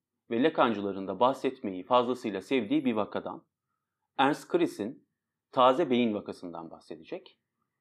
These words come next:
Ve Lacan'ın bu vakada yanlış giden şeyler üzerine yaptığı yorumları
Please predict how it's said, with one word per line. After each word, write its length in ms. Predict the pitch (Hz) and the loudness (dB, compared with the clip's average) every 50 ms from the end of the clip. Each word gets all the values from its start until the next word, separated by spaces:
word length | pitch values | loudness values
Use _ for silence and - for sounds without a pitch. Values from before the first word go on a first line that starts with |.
| _ _ _ _ _ - | _ _ _ _ _ -2
Ve 100 | 120 123 | 0 2
Lacan'ın 520 | 165 202 202 196 151 110 110 143 165 - - | 4 2 4 2 0 0 0 -2 -4 -2 0
bu 120 | 165 185 | 2 4
vakada 580 | 180 156 - - 98 92 104 131 160 - - - | 4 4 2 0 -2 0 -2 -2 -2 -4 -8 0
yanlış 380 | 123 117 113 117 151 175 - - | 2 4 4 4 2 -2 -4 -6
giden 220 | - 104 113 98 | -6 -4 -4 -4
şeyler 360 | 98 - - 107 110 127 151 131 | -4 -4 -4 -2 -2 0 -2 -2
üzerine 360 | 104 92 104 95 90 92 95 | -2 -2 -4 -6 -6 -4 -2
yaptığı 380 | 107 120 120 - - - - | 0 0 -2 -2 -4 -10 -8
yorumları 760 | 92 92 104 120 131 139 135 127 120 113 120 143 170 - - | -6 -2 0 0 0 0 0 0 0 0 -2 -2 -4 -4 -10